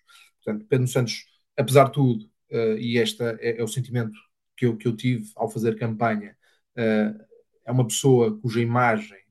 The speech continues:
eh, nunca foi bem vista pela maioria do povo português, portanto, eh, as polémicas que teve enquanto governante acabaram por manchar aquele que foi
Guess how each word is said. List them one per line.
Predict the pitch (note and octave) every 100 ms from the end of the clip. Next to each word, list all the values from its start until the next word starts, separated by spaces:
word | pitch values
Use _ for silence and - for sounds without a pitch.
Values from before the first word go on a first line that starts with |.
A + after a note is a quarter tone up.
| -
eh, | G#2+ G2+ - B2+ _ _
nunca | B2+ C3+ C3
foi | A2 - A2+ A2
bem | G#2+ A#2+
vista | A2 A#2 G#2+ - - _ _ _ A#2+
pela | B2+
maioria | B2+ A#2
do | G#2+
povo | G#2+ A2
português, | - - C3+ F#3 E3+
portanto, | - A#2 G#2+ -
eh, | G#2+ G#2+ - _ _
as | G#2+
polémicas | - - C3 C3+ B2 G#2+ A2+ G#2+ -
que | - _
teve | C3+ B2 G#2+
enquanto | G#2+ A#2+ A2
governante | A#2 A2+ G#2+ B2 A2+ A2
acabaram | A2 A2+ A2
por | G#2+ A2+
manchar | A2+ A2 - A#2 G#2+
aquele | G#2 - G#2+
que | -
foi | - A2+ G#2+